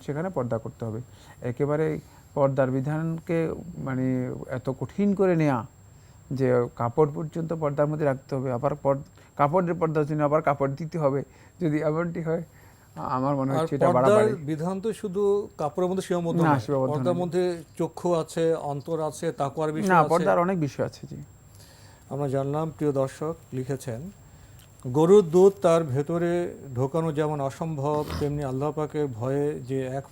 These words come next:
Speaker 2: ফোঁটা চোখের পানিও ফেলে তার জাহান্নামে যাওয়া, এরকম হাদিস কি সহিহ?
Speaker 1: না, এই রেওয়ায়তটি শুদ্ধ নয়। তবে, আ,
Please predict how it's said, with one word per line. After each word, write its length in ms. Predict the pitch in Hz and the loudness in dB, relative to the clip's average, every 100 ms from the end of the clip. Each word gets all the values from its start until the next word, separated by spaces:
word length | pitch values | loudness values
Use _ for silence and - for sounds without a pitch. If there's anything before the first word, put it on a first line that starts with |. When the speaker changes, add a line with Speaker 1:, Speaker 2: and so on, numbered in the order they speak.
| - | -10
Speaker 2:
ফোঁটা 340 | 139 147 143 - | -8 -4 -4 -4
চোখের 400 | 135 - 143 135 - | -8 -4 -4 -4 -6
পানিও 340 | 131 139 139 131 | -8 -6 -6 -6
ফেলে 240 | 170 151 98 - - - - - - | -6 -6 -8 -16 -20 -20 -20 -16 -6
তার 240 | 135 131 | -4 -4
জাহান্নামে 480 | 139 131 151 143 131 | -4 -4 -2 -4 -4
যাওয়া, 280 | 117 101 101 - - - - - - - - - - | -6 -8 -12 -18 -20 -20 -20 -20 -20 -20 -20 -16 -2
এরকম 340 | 147 151 165 | 0 0 -2
হাদিস 300 | 147 143 170 | -2 -2 -2
কি 120 | - | -4
সহিহ? 340 | 165 170 170 113 - - - - - - - - - - - - - - - - - - - - - - - - - - - - - - | -6 -4 -4 -6 -8 -20 -20 -20 -20 -20 -20 -20 -20 -20 -20 -20 -20 -20 -20 -20 -20 -20 -20 -20 -20 -20 -20 -20 -20 -20 -20 -20 -20 -2
Speaker 1:
না, 240 | 170 151 151 | 2 4 4
এই 80 | |
রেওয়ায়তটি 320 | 160 165 160 180 | 2 2 0 -6
শুদ্ধ 240 | 143 127 | -6 -6
নয়। 140 | 123 127 - - - - - - - - - - - - - - - | -8 -10 -14 -20 -20 -20 -20 -20 -20 -20 -20 -20 -20 -20 -20 -16 4
তবে, 340 | 165 185 | 6 6
আ, 40 | 202 | 4